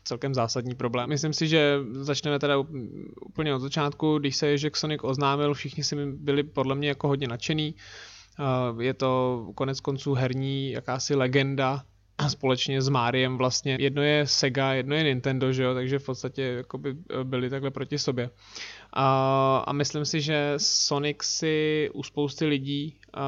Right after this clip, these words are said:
vybojoval takový kultovní prostě,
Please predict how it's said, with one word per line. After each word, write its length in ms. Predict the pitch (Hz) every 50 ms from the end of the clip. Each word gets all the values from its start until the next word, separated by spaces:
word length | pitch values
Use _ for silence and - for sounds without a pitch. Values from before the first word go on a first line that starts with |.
| 135 135 135 135 135 135 131 135 135
vybojoval 960 | 135 135 131 135 135 131 131 131 135 139 131 131 131 131 131 131 131 127 - - - - _ _ _ _ _ _ _ _ _ _ _ _ _ _ - - - - - -
takový 300 | 147 135 - 127 131 135
kultovní 720 | - - 147 135 131 151 143 139 139 143 143 139 135 131
prostě, 640 | - 139 135 127 - - - 139 131 131 127 131